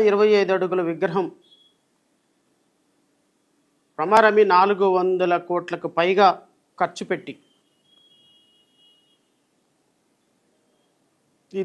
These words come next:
దేశానికి రాజ్యాంగం అందించినటువంటి ఒక రాజ్యాంగ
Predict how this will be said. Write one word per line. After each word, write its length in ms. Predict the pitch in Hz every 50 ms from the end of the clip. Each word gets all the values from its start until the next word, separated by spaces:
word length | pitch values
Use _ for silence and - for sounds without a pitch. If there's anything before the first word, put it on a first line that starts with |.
| 165 202
దేశానికి 500 | 220 214 247 226 220 220 220 226 220 226 220 220 220 - - _ _ _ _ _ _ _ _ _ _ _ _ _ _ - 160
రాజ్యాంగం 480 | 180 160 - 208 214 214 208 208 196 190
అందించినటువంటి 680 | 185 185 180 175 180 180 180 170 180 175 175 170 175 170 160
ఒక 100 | 156 - 160 151 143 131 - _ _ _ _ _ _ _ _ _ _ _ _ _ _ _ _ _ _ _ _ _ _ _ _ _ _ _ _ _ _ _ _ _ _ _ _ _ _ _ _ _ _ _ _ _ _ _ _ _ _ _ _ _ _ _ _ _ _ _ _ _ _ _ 151
రాజ్యాంగ 380 | 156 190 170 170 214 220 220